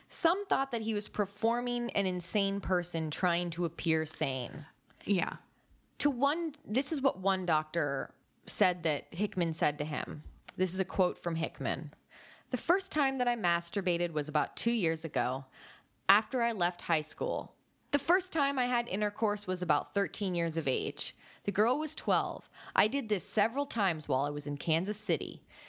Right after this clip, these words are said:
Speaker 1: Hickman also stated, "I don't have any use for whores. Whenever I see a whore, I feel like choking her."
Speaker 2: Ugh.
Speaker 1: Then he wrote this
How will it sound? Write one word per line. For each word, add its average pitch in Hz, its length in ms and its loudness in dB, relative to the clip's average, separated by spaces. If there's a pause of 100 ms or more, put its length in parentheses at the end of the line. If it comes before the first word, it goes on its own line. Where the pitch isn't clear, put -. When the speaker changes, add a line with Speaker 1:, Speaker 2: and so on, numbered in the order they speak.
(160)
Speaker 1:
Hickman 277 400 0
also 220 320 0
stated, 151 580 -2 (460)
"I 254 120 8
don't 262 160 -2
have 196 260 0
any 165 160 -4
use 170 260 -2
for 131 180 0
whores. 147 600 0 (200)
Whenever 254 320 2
I 220 120 2
see 240 240 -2
a 208 80 2
whore, 226 400 0 (120)
I 202 160 2
feel 226 280 0
like 226 260 -2
choking 151 400 -2
her." 139 380 -4 (580)
Speaker 2:
Ugh. 202 400 0 (1080)
Speaker 1:
Then 285 640 0 (800)
he 233 720 -2 (180)
wrote 208 460 0
this 180 540 -2